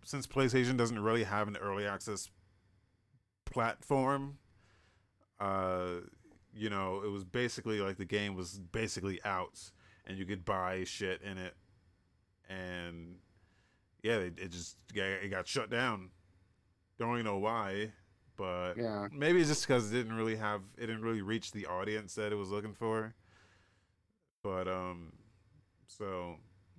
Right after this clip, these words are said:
Speaker 1: from what I understand, they ended up buying the rights to the I P and then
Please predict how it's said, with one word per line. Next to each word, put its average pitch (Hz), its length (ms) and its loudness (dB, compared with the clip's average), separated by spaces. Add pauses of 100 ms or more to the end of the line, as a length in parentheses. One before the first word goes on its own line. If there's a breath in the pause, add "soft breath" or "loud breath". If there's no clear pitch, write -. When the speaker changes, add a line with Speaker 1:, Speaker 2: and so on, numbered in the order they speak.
(140)
Speaker 1:
from 101 180 -18
what 98 100 -4
I 101 100 0
understand, 92 840 -8
they 98 240 -4
ended 95 220 -6
up 95 200 -4 (220)
buying 98 400 -2
the 87 80 -4
rights - 760 -6 (180)
to 98 240 -6
the 92 120 -4
I 87 180 -4
P 87 480 -6 (800 soft breath)
and 90 140 -10
then 87 480 -8